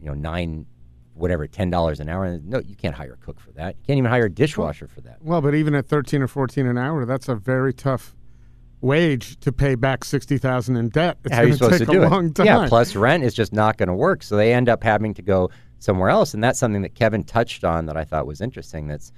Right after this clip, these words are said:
Speaker 1: really pulling people out of our industry, is that there are parallel industries that are also obsessed with food that wanna bring these guys in. And, you know, I, I can't remember the example you gave, Kevin, but I thought it was really interesting.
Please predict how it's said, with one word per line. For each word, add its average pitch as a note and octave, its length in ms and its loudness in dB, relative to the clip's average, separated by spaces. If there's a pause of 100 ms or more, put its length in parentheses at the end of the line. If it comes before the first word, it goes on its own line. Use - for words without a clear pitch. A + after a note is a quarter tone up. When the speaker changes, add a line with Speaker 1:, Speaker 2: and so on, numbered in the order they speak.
(260)
Speaker 1:
really A#2 300 4
pulling E2+ 380 -2
people D#2 320 -8
out D2+ 140 -2
of C2+ 80 -8
our G2 200 2
industry, D2+ 600 -8
is C#2+ 120 -12
that D2+ 260 -4 (440)
there F2 160 2
are E2 100 0 (160)
parallel A2+ 440 2
industries D#2+ 560 -6
that D#2+ 100 -8
are D#2 80 0
also F#2+ 300 0
obsessed D2+ 460 -6
with D2+ 120 -10
food E2+ 440 -6 (320)
that E2 120 0
wanna A#2 360 2
bring F#2 260 -2
these D2 200 -8
guys C#2+ 340 -8
in. - 120 -20 (640)
And, D2+ 320 -6
you F2+ 100 -8
know, D2+ 80 -10 (240)
I, E2+ 100 -10 (120)
I F#2 60 -6
can't G#2 200 -2
remember F#2+ 300 -2
the D#2 100 -8
example F2 400 -4
you F#2 120 -10
gave, D2+ 180 -10
Kevin, D#2 240 -8
but D#2+ 100 -6
I E2+ 60 -4
thought E2+ 180 -4
it D#2+ 40 -6
was D2+ 120 -10
really D#2 220 -10
interesting. - 380 -18